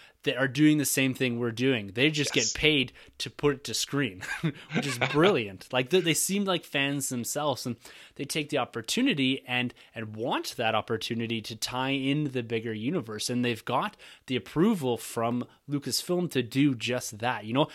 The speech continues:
Speaker 1: they're not really affecting a lot of O T characters or characters we're seeing within the new saga films, but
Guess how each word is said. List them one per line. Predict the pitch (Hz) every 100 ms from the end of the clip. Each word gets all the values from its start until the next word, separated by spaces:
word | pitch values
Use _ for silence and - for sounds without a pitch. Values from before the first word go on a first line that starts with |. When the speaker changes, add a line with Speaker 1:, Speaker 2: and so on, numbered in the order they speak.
| - -
Speaker 1:
they're | 135
not | 180 143
really | 123 131 185 185 160 139
affecting | - 147 143 147 135
a | 120
lot | 120 131
of | - 120 117
O | 120 120
T | - 170
characters | 160 139 135 131 120 110
or |
characters | - 127 120 120 120
we're |
seeing | 107 - 123 120 - - - -
within | 139 135 - 135 127 120
the | 117 120
new | 113 127 113
saga | - - 143 175 120 101
films, | - 98 98 113 - - - - _ -
but | 135